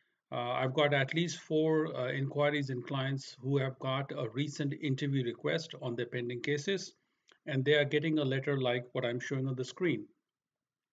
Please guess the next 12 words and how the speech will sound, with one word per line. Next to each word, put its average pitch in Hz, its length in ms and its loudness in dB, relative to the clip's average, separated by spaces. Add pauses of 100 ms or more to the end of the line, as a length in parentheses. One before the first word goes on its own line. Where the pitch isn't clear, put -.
(180)
They 127 80 -2
are 135 100 0
being 139 180 2
called 143 300 4
for 123 140 0
interview 170 460 0 (500)
to 135 100 0
assess 139 320 2
their 131 140 2
eligibility 151 680 0
under 131 300 -2
the 127 320 -2